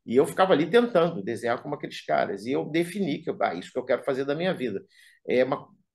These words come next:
uma coisa até compulsiva. Eu desenhava compulsivamente todos os dias, pegava blocos e blocos e blocos. Eu tenho inúmeros blocos que minha mãe guardou aqui, é, que ficaram comigo. E eu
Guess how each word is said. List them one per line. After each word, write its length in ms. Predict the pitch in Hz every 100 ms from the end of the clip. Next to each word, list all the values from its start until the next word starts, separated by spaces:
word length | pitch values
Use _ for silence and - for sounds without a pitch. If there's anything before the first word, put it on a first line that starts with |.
| _ _ _ _ _ _ _
uma 180 | 101 127
coisa 180 | 180 190
até 140 | 190
compulsiva. 800 | 202 226 220 196 - - 151 123
Eu 40 | 101
desenhava 460 | 131 143 143 160
compulsivamente 720 | 160 - - - 156 131 135
todos 260 | - 196 143
os 120 | 135
dias, 580 | 107 - 120 127 113 - - - -
pegava 300 | 117 127 117
blocos 400 | 92 131 131 -
e 40 |
blocos 340 | 101 120 120 110
e 40 |
blocos. 240 | 101 131
Eu 120 | 170 170
tenho 220 | 190 180
inúmeros 400 | 151 180 165 117
blocos 300 | 113 120 -
que 100 | -
minha 120 | 117
mãe 140 | 110
guardou 400 | 107 117 104 101
aqui, 340 | 107 107 143 - _ _ _ _ _ _ _
é, 600 | - 113 113 110 101 101 -
que 60 |
ficaram 320 | - 127 123 123
comigo. 460 | 123 120 135 - _ _ _ _ -
E 180 | 113 123
eu 340 | 131 135 -